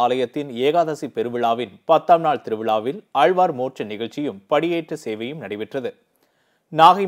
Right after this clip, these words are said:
மாவட்டம் மயிலாடுதுறையில் நூற்றி எட்டு வைணவ திவ்ய தேசங்களுள் இருபத்தி இரண்டாவதும் பஞ்ச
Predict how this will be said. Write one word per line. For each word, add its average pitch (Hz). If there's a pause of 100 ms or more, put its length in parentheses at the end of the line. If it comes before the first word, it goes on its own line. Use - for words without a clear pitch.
மாவட்டம் 170
மயிலாடுதுறையில் 135 (120)
நூற்றி 202
எட்டு 165 (120)
வைணவ 160
திவ்ய 143
தேசங்களுள் 117 (240)
இருபத்தி 196
இரண்டாவதும் 131 (420)
பஞ்ச 208